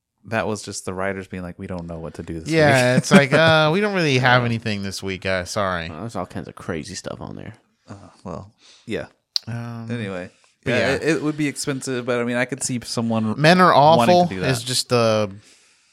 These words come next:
Speaker 2: the kinda overgeneral, you know,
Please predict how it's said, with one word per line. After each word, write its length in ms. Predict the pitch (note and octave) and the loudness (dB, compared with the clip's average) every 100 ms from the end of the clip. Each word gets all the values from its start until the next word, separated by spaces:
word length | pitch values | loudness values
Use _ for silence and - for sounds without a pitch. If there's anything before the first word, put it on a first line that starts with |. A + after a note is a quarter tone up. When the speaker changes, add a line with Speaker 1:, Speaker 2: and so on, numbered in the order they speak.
| _ _ _ | _ _ _
Speaker 2:
the 160 | C3+ A2+ | -6 -6
kinda 260 | G#2 B2+ A#2+ | -2 -2 0
overgeneral, 1300 | F2 A2+ A#2+ A2+ A2 A2 A2 A2 A2 G#2+ G#2+ G#2+ G#2+ _ _ _ _ _ _ _ | 0 -2 -2 -4 -4 -4 -4 -2 -2 -2 -2 -4 -8 _ _ _ _ _ _ _
you 120 | G2 | -12
know, 280 | F#2 E2+ | -10 -10